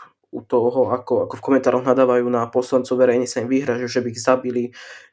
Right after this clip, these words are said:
že proste ich, ich nájdu si ich rodinu a vystrieľajú. Že aj toto je isté nebezpečenstvo a toto sa ozrkadluje aj u nás mladých ľudí, že, že si proste neprajeme, že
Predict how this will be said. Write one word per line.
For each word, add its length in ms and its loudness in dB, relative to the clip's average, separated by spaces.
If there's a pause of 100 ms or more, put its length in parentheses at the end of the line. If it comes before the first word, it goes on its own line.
(100)
že 160 -10
proste 320 -10
ich, 320 -2 (160)
ich 160 -12
nájdu 320 2
si 160 -4
ich 20 -6
rodinu 220 2
a 80 4
vystrieľajú. 600 2 (440)
Že 80 6
aj 80 2
toto 240 0
je 160 2
isté 240 0
nebezpečenstvo 640 0
a 60 -4
toto 180 -4
sa 480 -4 (320)
ozrkadluje 560 4
aj 80 4
u 80 4
nás 160 2
mladých 480 0
ľudí, 400 0 (160)
že, 400 0 (400)
že 80 -20
si 80 -12
proste 240 -2
neprajeme, 560 4
že 160 -4